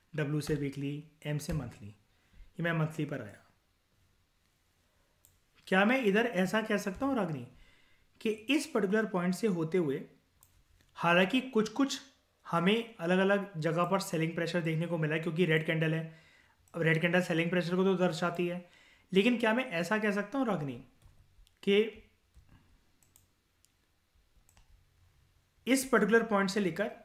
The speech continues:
इस पर्टिकुलर पॉइंट तक पूरे यहाँ तक,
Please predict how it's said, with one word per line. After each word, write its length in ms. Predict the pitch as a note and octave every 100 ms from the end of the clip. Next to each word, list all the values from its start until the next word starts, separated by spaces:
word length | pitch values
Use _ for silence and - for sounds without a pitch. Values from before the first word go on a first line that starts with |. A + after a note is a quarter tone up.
| _ _ _
इस 160 | A#3 A#3+
पर्टिकुलर 340 | A3 G3 G3+
पॉइंट 260 | F#3 D3+ C3+
तक 180 | C#3 A#2+ - _ _ _ _
पूरे 300 | G#3 G#3+ B3 B3+ B3+ - _ _ _ _ _ _ _ _ _ _
यहाँ 240 | E3 E3 E3+
तक, 340 | C#3+ - -